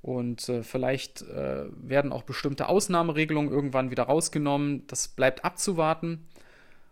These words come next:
Auf jeden Fall ein spannendes Thema, werde ich weiter beobachten. Und in diesem Sinne wünsche ich euch einen schönen Resttag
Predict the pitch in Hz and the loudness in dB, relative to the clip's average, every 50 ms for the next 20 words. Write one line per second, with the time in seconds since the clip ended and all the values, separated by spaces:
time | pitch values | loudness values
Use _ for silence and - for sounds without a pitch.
0 | - - - - 135 - 170 190 196 190 - 190 165 156 151 143 - - - 151 | -20 -10 -6 -4 0 2 2 2 2 2 0 2 2 2 2 0 0 0 0 2
1 | 170 175 156 147 - - 180 185 190 196 190 196 196 185 156 131 - - 131 143 | 2 2 2 0 0 0 2 2 2 2 2 2 2 0 -2 -6 -4 -2 0 0
2 | 147 147 - - 139 151 - 165 139 135 131 139 156 160 156 156 - - - 160 | 0 0 0 0 0 0 0 -2 -2 0 0 0 2 2 0 0 -2 -4 -2 -2
3 | 160 147 - - - - - - - - - 123 127 127 131 131 135 127 123 143 | -2 2 4 6 6 6 6 2 2 0 -2 0 0 0 0 -2 -2 0 2 2
4 | 151 165 147 139 139 - - 127 - - - 123 - - - 123 120 123 123 127 | 2 2 2 0 -2 -4 -6 -8 -6 -4 -4 -4 -4 -4 -4 -4 -2 -2 -2 -4
5 | 120 113 110 - - - 147 135 120 120 113 - 151 - - - 170 160 156 - | -4 -8 -10 -10 -4 0 2 2 2 2 2 2 2 2 2 2 2 2 0 -2
6 | - | -8